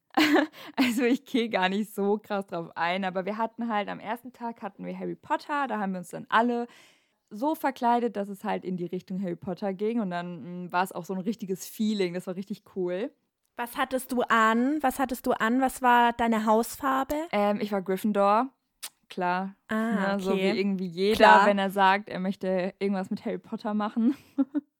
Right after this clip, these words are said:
Speaker 1: Äh, ich hatte so eine weiße Bluse an und dann halt diese Krawatte mit den Gryffindor-Farben, äh, einen schwarzen Rock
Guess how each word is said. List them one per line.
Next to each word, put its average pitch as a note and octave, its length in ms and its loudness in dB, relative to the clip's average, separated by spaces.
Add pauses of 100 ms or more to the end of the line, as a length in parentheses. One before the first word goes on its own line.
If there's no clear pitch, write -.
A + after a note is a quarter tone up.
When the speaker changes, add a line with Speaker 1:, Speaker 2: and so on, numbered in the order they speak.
(120)
Speaker 1:
Äh, A3 280 6
ich A3 100 -4
hatte G#3 300 2
so F#3+ 80 -4
eine F#3+ 180 -4
weiße F#3+ 300 0
Bluse A3+ 420 -4
an G#3 260 0
und G3 100 -6
dann G3+ 180 -4
halt F3 240 -8
diese F3 200 -8
Krawatte G3 560 -2
mit F3+ 200 -6
den F3 100 -10
Gryffindor-Farben, G#3 1120 -2 (500)
äh, F#3 80 -2
einen F3+ 300 0
schwarzen F3+ 500 -4
Rock F3 460 -4